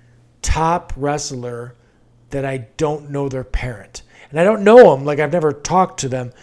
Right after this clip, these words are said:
but I always can see where the parent is, you know, in the situation. So, like, parental support is huge. And again, I'm not saying, like, there, there, there is such a, and I mean, I don't know, there, there are books out there. There are,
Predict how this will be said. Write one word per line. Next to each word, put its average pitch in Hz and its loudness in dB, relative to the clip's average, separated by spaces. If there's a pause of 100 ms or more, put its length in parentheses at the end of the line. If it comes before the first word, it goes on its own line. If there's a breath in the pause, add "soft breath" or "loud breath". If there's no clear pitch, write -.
(300 loud breath)
but 143 -6
I 143 -2
always 175 4
can 147 -10
see 208 -2
where 151 2
the 147 0
parent 160 -2
is, 131 -4 (420 soft breath)
you 156 -6
know, 151 -2
in 151 -4
the 160 -4
situation. 143 -2
So, 165 0
like, 160 0 (360 loud breath)
parental 185 2
support 165 0
is 147 -6
huge. 220 -4 (420 loud breath)
And 160 -4
again, 165 0 (100)
I'm 170 -6
not 180 -6
saying, 180 -2 (480 soft breath)
like, 165 -4 (600 loud breath)
there, 262 2
there, 240 2
there 233 2
is 240 0
such 226 0
a, 226 4
and 185 -2
I 196 0
mean, 214 0 (300 loud breath)
I 190 -4
don't 214 2
know, 180 4
there, 185 0
there 202 6
are 233 10
books 202 6
out 170 4
there. 131 0
There 160 4
are, 151 0